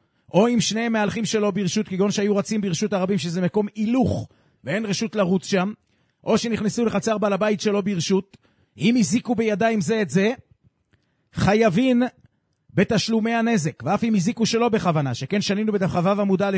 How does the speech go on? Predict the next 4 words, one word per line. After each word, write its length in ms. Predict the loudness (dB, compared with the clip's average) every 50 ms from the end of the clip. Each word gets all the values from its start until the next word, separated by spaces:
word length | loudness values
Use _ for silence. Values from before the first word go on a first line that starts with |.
| -2 -2
לעיל, 800 | -2 0 2 0 0 -2 _ 0 2 4 4 4 4 2 0 -4 -6 _ _ _ _ _ _ _ _ -10
שהאדם 640 | -4 -2 0 2 2 2 4 4 4 4 4 2 0 -4 _ -2
מועד 520 | 0 2 2 2 2 0 0 0 0 0
לעולם, 460 | 0 4 4 4 6 4 4 2 -2